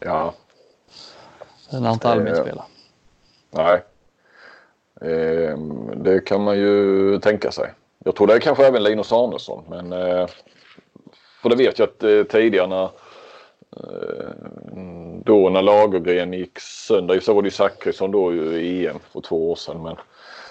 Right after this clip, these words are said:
Speaker 1: att, eh, då för mig ändå att, att Andersson har nämnt Arnesson som ett alternativ, eh, som högernia. Men det är ju, det var ju innan Kim Ekdahl kom tillbaka, så att, eh,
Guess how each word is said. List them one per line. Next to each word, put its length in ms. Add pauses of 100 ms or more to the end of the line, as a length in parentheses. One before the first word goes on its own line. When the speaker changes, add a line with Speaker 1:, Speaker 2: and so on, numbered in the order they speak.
(200)
Speaker 1:
att, 360
eh, 400
då 200
för 180
mig 160
ändå 220
att, 200
att 300
Andersson 500
har 80
nämnt 400
Arnesson 600
som 140
ett 100
alternativ, 580 (480)
eh, 680
som 160
högernia. 460 (120)
Men 160
det 80
är 180
ju, 420
det 120
var 100
ju 80
innan 160
Kim 180
Ekdahl 380 (840)
kom 180
tillbaka, 520
så 140
att, 220
eh, 200